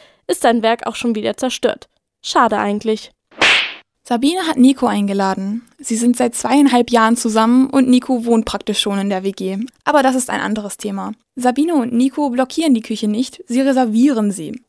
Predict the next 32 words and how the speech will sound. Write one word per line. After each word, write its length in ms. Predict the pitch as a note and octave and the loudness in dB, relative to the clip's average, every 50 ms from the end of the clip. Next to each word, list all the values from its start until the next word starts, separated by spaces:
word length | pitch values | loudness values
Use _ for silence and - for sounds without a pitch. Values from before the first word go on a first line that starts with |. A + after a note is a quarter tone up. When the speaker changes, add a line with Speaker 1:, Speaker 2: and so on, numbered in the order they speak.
| _ - | _ -6
Speaker 2:
Den 100 | A#3 A3+ | -4 -2
ganzen 320 | A#3 C4+ F4+ - - E4 | -2 -2 -2 -4 -4 -4
Abend 340 | - - A3 G#3+ G3+ F3+ - | -4 -2 -4 -4 -6 -8 -10
lang. 240 | E3+ D#3+ D#3+ F3 - _ _ _ _ - | -12 -12 -12 -14 -18 _ _ _ _ -10
Man 140 | A3 G#3 | -10 -6
isst 280 | - - C#4 - - - | -4 -4 -4 -4 -6 -6
nicht, 360 | D4 D4 D#4 - - - - | -6 -6 -6 -6 -10 -12 -8
man 180 | A#3+ A#3+ A#3 A#3+ | -6 -4 -2 0
diniert. 560 | A#3 B3 B3+ A#3+ A3+ F#3 E3 - - - - _ _ _ _ _ - | 0 2 2 2 0 -2 -8 -14 -18 -20 -20 _ _ _ _ _ -8
Die 60 | A#3+ | -4
gammeligen 400 | A#3+ A#3+ B3 B3 B3+ A#3+ A#3+ A#3 | -2 0 0 0 0 0 0 -2
Mitbewohner 600 | A#3 A#3 A#3 B3 A#3 B3 A#3+ A#3+ A#3+ A#3+ A#3+ A#3 | -2 -2 -4 -8 -8 -4 -4 -2 -2 -2 -4 -4
hat 120 | A3+ A#3 - | -6 -6 -6
Sabine 340 | - A3 A3+ A3+ A#3 B3 | -6 -4 -2 -2 -2 -2
aus 180 | G#3 G3+ - - | -2 -4 -4 -4
Höflichkeit 480 | A#3+ A#3 A#3 A#3+ A3 - - A3 A3 - | -4 -4 -4 -6 -10 -8 -8 -8 -8 -6
eingeladen. 580 | G3+ G#3 G#3+ G#3+ G#3 G#3 G3+ G3 G3 G3 G#3 - - | -6 -6 -6 -6 -4 -4 -4 -4 -6 -8 -10 -10 -10
Doch 120 | C4 B3+ | -10 -6
eigentlich 360 | - - C#4+ - - B3+ B3 | -4 -4 -4 -4 -4 -6 -4
weiß 240 | - A#3 A3+ A3 - | 0 0 0 0 -2
jeder, 360 | - A3 A3 A3 G#3+ G#3 G3+ | -6 -4 -2 0 0 0 0
dass 180 | G3+ G#3+ G#3 - | -2 -4 -6 -4
Lillys 300 | A#3+ B3 B3 B3+ B3 - | -2 -2 -2 -2 -2 -2
nackte 260 | B3+ A#3+ - - A3+ | -4 -6 -8 -8 -10
Füße, 500 | A3 - - A#3+ A#3+ A#3+ - B3+ B3 A#3 | -8 -6 -4 -4 -4 -2 -2 -2 -2 -4
Gottfrieds 540 | A#3 - B3+ C4+ - - - B3 A3+ - - | -4 -4 -6 -6 -6 -6 -8 -8 -8 -8 -10
Putzhandschuhe 800 | - - - A#3+ - - B3+ A3+ A#3 - - B3+ A#3+ A#3 A#3 A#3+ | -12 -8 -8 -6 -4 -4 -4 -4 -4 -6 -4 -4 -2 -2 -2 -2
und 320 | - - B3+ B3+ B3+ - | -2 -2 -2 -2 -2 -2
Heiko 200 | - B3+ B3 - | -4 -4 -4 -6
Peters 420 | A3 - - A3+ A3 G#3+ G#3 - - | -10 -8 -6 -6 -4 -4 -6 -6 -6
durchdringende 500 | - A#3 A#3 A#3 - A#3+ A3+ A3 A3 A3 | -6 -6 -6 -6 -6 -6 -4 -2 -2 -4
Stimme 420 | - - - A#3+ A#3 A#3 A3 A3 | -4 -4 -2 0 0 0 0 -2